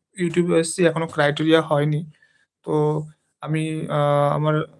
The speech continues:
আ, হেলথ চ্যানেলটা আমি মানে ওই শুধু ওই পারপাসে ইউজ করি না, আ, যাতে সবার উপকার হয় সেজন্য। হুম।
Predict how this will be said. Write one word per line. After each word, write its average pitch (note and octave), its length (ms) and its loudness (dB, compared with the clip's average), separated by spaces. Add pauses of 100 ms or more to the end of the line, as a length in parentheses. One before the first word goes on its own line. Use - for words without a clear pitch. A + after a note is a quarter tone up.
(520)
আ, D3 100 -4 (100)
হেলথ E3+ 280 2
চ্যানেলটা E3 460 2
আমি D3+ 200 0 (380)
মানে C#3+ 200 -8 (340)
ওই D#3+ 200 0
শুধু D#3+ 220 -2
ওই F3 140 6
পারপাসে E3+ 400 2
ইউজ E3+ 200 0
করি D#3+ 200 4
না, G#3 120 4 (680)
আ, C#3+ 80 -6 (160)
যাতে D3+ 240 0 (1040)
সবার D#3 340 4 (440)
উপকার D#3 340 0
হয় F#3+ 200 2
সেজন্য। D3+ 380 0 (4000)
হুম। C3 300 -8